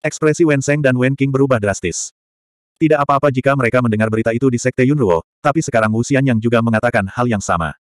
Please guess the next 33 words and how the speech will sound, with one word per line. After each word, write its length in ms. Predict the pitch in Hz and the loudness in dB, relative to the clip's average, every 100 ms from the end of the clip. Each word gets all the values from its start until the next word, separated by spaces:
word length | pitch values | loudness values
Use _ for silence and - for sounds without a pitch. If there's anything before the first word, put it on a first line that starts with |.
| _ _ _ - | _ _ _ -4
Mungkinkah 400 | 147 151 143 160 | -2 0 0 0
keluarga 400 | 156 135 131 131 | 2 2 2 2
Wen 80 | |
mereka 320 | 127 117 123 127 | 2 0 0 0
yang 160 | 120 | 2
telah 160 | 120 110 | 0 0
ada 160 | 117 | -2
selama 240 | 117 117 120 | 0 2 4
bertahun-tahun 640 | 123 117 113 127 123 95 | 2 0 0 0 0 0
benar-benar 400 | 110 110 117 107 | 0 0 0 -2
hancur? 400 | 98 90 87 73 _ _ _ _ _ _ _ _ | -2 -4 -4 -6 _ _ _ _ _ _ _ _
Dua 240 | 151 160 156 | 2 4 4
ribu 160 | 143 | 2
dua 240 | 143 135 123 | 2 4 2
ratus 240 | 123 123 | 0 -2
lima 240 | 151 156 | -2 0
puluh. 240 | 117 104 82 _ _ _ _ _ _ _ | 0 0 -2 _ _ _ _ _ _ _
Kamu 240 | 156 156 | 0 0
benar, 320 | 143 110 113 170 _ | 0 0 0 -4 _
Penatua 400 | - 139 143 170 | -2 0 2 2
Litian. 480 | 151 135 113 87 78 _ _ _ _ _ _ _ | 2 0 0 -2 -6 _ _ _ _ _ _ _
Wu 160 | 156 151 | -2 0
Xian 240 | 156 151 | 2 2
yang 160 | 151 139 | 0 -2
tertawa 240 | 127 123 | 0 0
kecil 400 | 131 139 143 135 | 0 0 2 2
dan 160 | 135 117 | 0 0
mengangguk. 400 | 110 98 87 - _ _ | 0 0 -2 -6 _ _
Sesaat 400 | - 147 143 147 | -8 -4 -2 0
kemudian, 480 | 160 147 127 98 175 - _ | 0 0 2 0 -2 -6 _
ekspresinya 480 | 135 - 147 156 151 | -6 -2 0 0 0
berubah 320 | 135 135 127 | 0 0 0
drastis. 560 | 104 98 - 85 - | 0 -4 -4 -8 -10